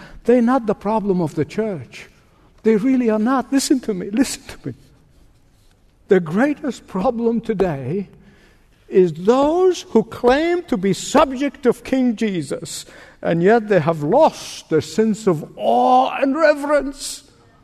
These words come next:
to their King. That is the problem. And beloved, so many are praying for a revival. There can be no revival until God's people begin to restore the sense of awe,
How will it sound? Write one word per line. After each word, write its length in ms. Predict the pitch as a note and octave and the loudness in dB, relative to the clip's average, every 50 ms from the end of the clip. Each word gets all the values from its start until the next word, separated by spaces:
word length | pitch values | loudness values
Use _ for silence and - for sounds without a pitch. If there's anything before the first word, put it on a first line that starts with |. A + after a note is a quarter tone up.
| _ _ | _ _
to 120 | - D#4+ D4 | 0 0 4
their 180 | C4 C4 C4+ C4+ | 4 4 2 2
King. 400 | - - - D#4+ C4 C4 B3+ C#4+ - _ _ _ _ _ _ _ _ _ _ _ _ _ _ _ _ _ _ _ - | 0 0 0 0 0 -4 -8 -12 -16 _ _ _ _ _ _ _ _ _ _ _ _ _ _ _ _ _ _ _ 2
That 160 | C#4+ C#4 D4 | 2 2 2
is 160 | D#4 B3 - | 0 -2 0
the 80 | D4+ B3+ | -2 -2
problem. 640 | - A3 G3+ D#4+ D#4 D4 F4 E4 D#4 C#4 A#3+ G#3+ - - - - - - - - - - - - - | -2 2 4 4 4 4 2 0 0 0 -2 -6 -8 -18 -20 -20 -20 -20 -20 -20 -20 -20 -20 -8 0
And 160 | - C#4+ C#4 | 0 2 4
beloved, 400 | C4 D#4 D4 C#4+ C#4+ C4+ C#4 B3+ | 4 6 6 6 4 4 0 -4
so 180 | - - C#4 C#4+ | -2 0 0 2
many 240 | C#4 D4 C#4+ C#4+ C#4 | 2 2 0 2 2
are 80 | C4 | 0
praying 380 | B3+ - C4 C4+ C4+ C#4+ C#4 B3+ | 0 2 2 4 4 4 2 2
for 180 | - C#4 B3+ B3+ | 4 4 4 4
a 60 | B3+ | 4
revival. 560 | C4 A#3 B3 C4 C4+ C4+ C4+ C4 C#4 C#4 - - - - _ | 2 2 4 4 4 4 4 4 2 0 0 -4 -14 -6 _
There 160 | B3 D4 D4+ | 2 2 2
can 300 | - - - D#4+ F4 E4 | 2 2 2 2 2 2
be 140 | E4 E4+ E4 | 2 0 2
no 160 | D#4 D#4+ D#4 | 4 4 2
revival 800 | D4+ D4 C#4+ A3 B3+ C4+ C#4 C#4+ E4+ E4+ E4+ C#4 D#4 D#4+ C#4 - - - - - | 4 2 0 0 2 2 4 4 4 2 2 2 2 0 0 0 -6 -14 -2 0
until 340 | C#4+ D4 C#4+ - D4 D4 C4 | 0 0 2 2 0 0 0
God's 760 | A3+ B3+ C#4 D#4+ F4 F4+ F#4 F#4 F4+ F4 E4 D#4+ C4 - - | 2 4 4 6 6 6 6 6 6 6 4 4 2 -2 -2
people 800 | - - F4 F4 F#4 F4+ - F4+ F4 D#4+ D4+ C#4+ C4 - C4+ - _ _ _ _ _ _ _ _ _ _ - | 2 4 6 6 4 4 4 2 2 2 0 -2 -4 -6 -10 -14 _ _ _ _ _ _ _ _ _ _ -2
begin 380 | F3+ G#3 E3 B3 C4+ C4+ A3+ G3+ | 0 2 4 4 4 4 0 0
to 140 | - A#3+ | 0 0
restore 800 | A#3 A3 - - - - - F#3 A#3+ C#4 C4 A3 A#3+ G#3+ D#3+ C3+ - - - - _ _ | 0 0 -2 -4 -10 -8 2 4 4 4 4 2 0 -2 -4 -6 -12 -20 -20 -20 _ _
the 100 | A3+ G#3+ | 0 0
sense 340 | - - C#4+ C#4+ B3 - - | 2 0 -2 -2 -2 0 0
of 160 | A3+ G3+ G#3+ | 0 0 -2
awe, 600 | G#3 G3 F#3+ A3+ G#3 A#3+ B3+ B3 A#3 G3+ D3+ C#3 | -8 -2 4 6 6 8 8 6 6 4 0 -4